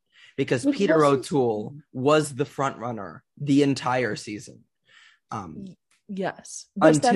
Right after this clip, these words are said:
Speaker 1: until
Speaker 2: were also discussions about the fact that Cliff Robertson was so thirsty for that Oscar and launched a, uh,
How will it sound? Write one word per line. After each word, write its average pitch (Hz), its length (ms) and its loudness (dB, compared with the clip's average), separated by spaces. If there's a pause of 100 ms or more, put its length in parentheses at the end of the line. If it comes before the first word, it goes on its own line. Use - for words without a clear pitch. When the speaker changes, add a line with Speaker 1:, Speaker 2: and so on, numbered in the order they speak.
Speaker 1:
until 147 180 4
Speaker 2:
were - 100 0
also 233 320 -4
discussions 220 720 -4
about 175 340 -4
the - 60 -20
fact 180 360 -6
that - 180 -12 (180)
Cliff 247 260 -4
Robertson 190 800 -4 (280)
was 185 200 -2
so 214 520 2
thirsty 165 680 -2
for 156 140 -14
that 170 260 0
Oscar 120 580 -8 (380)
and 208 280 0
launched 175 680 -4
a, 165 460 -6 (580)
uh, - 40 -16